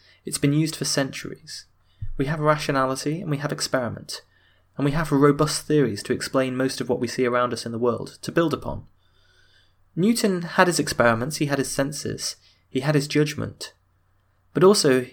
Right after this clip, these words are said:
he had an innate sense of how he felt the world should be. And that was informed not only by what he saw in the world, but by centuries of superstition and law,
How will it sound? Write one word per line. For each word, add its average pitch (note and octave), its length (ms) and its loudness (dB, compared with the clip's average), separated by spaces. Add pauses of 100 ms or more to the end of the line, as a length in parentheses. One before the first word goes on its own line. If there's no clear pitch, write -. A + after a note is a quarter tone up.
(120)
he - 220 -8
had D#3 400 -6
an D3 120 0
innate D#3 320 0
sense C#3+ 480 0
of B2+ 200 -6 (300)
how D3+ 360 4
he D3 180 2
felt C3+ 360 0
the A#2+ 80 0
world A#2+ 320 2
should - 280 -8
be. - 320 -6 (760)
And C#3 160 -2
that F3 120 0
was E3 140 2
informed D#3 720 2
not E3+ 220 -2
only F#3+ 240 4
by C#3 160 6
what C3+ 180 6
he C#3 100 0
saw D3 300 4
in B2 100 2
the G#2 80 -2
world, G#2 400 -6 (460)
but D3 140 -6
by C#3 100 4
centuries C#3 720 0
of - 100 -6
superstition C#3 800 -4
and G#2+ 180 -4
law, A2+ 420 -2